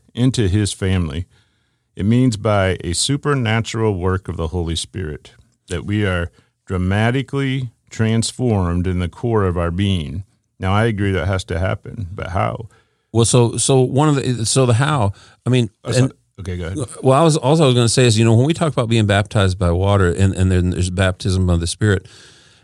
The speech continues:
Speaker 2: it's that Spirit. That's why we lay hands on to bestow the Holy Ghost. Now, it can come by other means. I mean, historically it has. It,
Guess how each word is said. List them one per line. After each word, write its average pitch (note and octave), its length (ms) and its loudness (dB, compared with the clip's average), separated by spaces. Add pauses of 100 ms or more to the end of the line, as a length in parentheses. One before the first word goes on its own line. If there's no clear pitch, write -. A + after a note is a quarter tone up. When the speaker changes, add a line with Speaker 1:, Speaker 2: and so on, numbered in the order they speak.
(160)
Speaker 2:
it's B2 240 0
that A2+ 240 2
Spirit. C3+ 760 0 (220)
That's A#2+ 400 0
why C3 260 2
we A2 320 4 (380)
lay A2 320 0
hands A2+ 420 2
on F2+ 260 4
to F#2+ 80 2
bestow F#2 420 0
the F2+ 80 0
Holy F2+ 280 0
Ghost. G#2 320 -2
Now, G#2+ 140 2
it A#2 80 -4
can D#3+ 120 -2
come C#3+ 220 0
by B2 160 4
other A#2+ 160 4
means. A#2 340 2
I F#2 40 2
mean, F#2 160 2
historically A2 560 2
it F#2+ 60 -2
has. G2 380 2
It, F2+ 120 -2